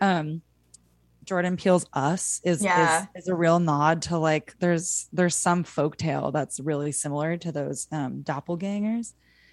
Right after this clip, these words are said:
Speaker 1: This feels like that too, just 'cause it has so much to do with the forest. The fact that Borgman and others, actually, he's got some cronies,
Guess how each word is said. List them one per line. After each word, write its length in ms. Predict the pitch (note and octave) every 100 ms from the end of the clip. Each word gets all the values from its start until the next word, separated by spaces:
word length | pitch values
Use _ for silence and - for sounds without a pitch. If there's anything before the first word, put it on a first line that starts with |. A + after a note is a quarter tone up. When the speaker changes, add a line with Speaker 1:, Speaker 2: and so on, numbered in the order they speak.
| _
Speaker 1:
This 220 | G3+ G3 -
feels 280 | A3+ A3+
like 180 | G#3 -
that 200 | F3 E3+
too, 220 | - F3+ E3
just 180 | E3
'cause 140 | - E3
it 80 | -
has 220 | F3 D#3
so 240 | - G3
much 260 | A3 A3 -
to 40 | F#3+
do 220 | F3+ F3
with 160 | E3+ -
the 80 |
forest. 720 | E3 - D3+ D#3 D#3+ D#3 D#3 - _ _
The 100 | F#3+
fact 360 | - F3 F#3+ -
that 300 | F3+ F#3 - _ _ _
Borgman 600 | F3 G3 G3+ G3 F3+ F3 -
and 440 | F3+ E3+ F3 E3+ - _ _ -
others, 560 | A#3 G#3 D#3+ D#3 F#3 -
actually, 500 | D#3+ - - D3+ E3+
he's 160 | F3
got 160 | - F3+
some 160 | E3 D3+
cronies, 720 | - F#3+ F#3 D3+ D#3 F#3